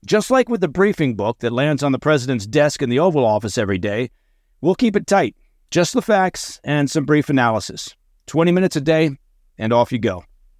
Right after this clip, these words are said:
I'm Mike Baker, your eyes and ears on the world stage. Let's get briefed. Today, we're going to start in Southeast Asia, as leaders tackle violence and regional tensions at a summit in Jakarta.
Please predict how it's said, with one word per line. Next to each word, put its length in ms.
I'm 160
Mike 240
Baker, 400
your 240
eyes 280
and 100
ears 300
on 100
the 60
world 320
stage. 580
Let's 220
get 180
briefed. 380
Today, 360
we're 140
going 200
to 60
start 340
in 80
Southeast 540
Asia, 400
as 320
leaders 340
tackle 440
violence 520
and 220
regional 420
tensions 460
at 120
a 40
summit 380
in 240
Jakarta. 480